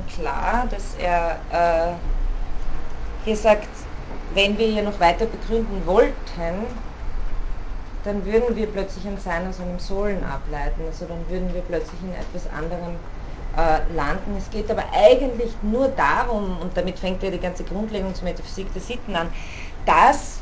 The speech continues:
zu explizieren, was uns ohnehin schon bekannt ist, äh, weil ja Kant meint, man braucht jetzt nicht auf die Uni gehen und in einem Philosophieseminar zu sitzen, um zu wissen, was, was Pflicht ist, was ein moralischer Anspruch ist,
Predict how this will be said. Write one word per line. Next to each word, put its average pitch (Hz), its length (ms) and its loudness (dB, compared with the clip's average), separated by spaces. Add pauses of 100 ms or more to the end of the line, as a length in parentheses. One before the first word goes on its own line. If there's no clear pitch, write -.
(140)
zu 233 160 -2
explizieren, 247 1120 2
was 202 240 2
uns 214 220 -2
ohnehin 226 520 0
schon 247 220 -2
bekannt 214 640 0
ist, 196 320 0 (520)
äh, 202 240 6
weil 202 120 4
ja 208 140 6 (120)
Kant 226 300 2
meint, 214 320 2
man 220 100 0
braucht 196 360 8
jetzt - 180 -4
nicht - 260 -2
auf 202 120 -4
die 220 120 -4
Uni 254 280 0
gehen 214 260 2
und 226 120 0
in 220 80 0
einem 214 100 -2
Philosophieseminar 202 1040 -2
zu - 100 2
sitzen, 214 360 0
um 202 100 -4
zu 190 180 -6
wissen, 220 340 -4 (460)
was, 190 220 4 (240)
was 214 140 0
Pflicht 247 400 -4 (120)
ist, - 140 -8
was 170 160 -4
ein 180 80 -4
moralischer 175 540 0
Anspruch 185 480 -2
ist, 147 260 -4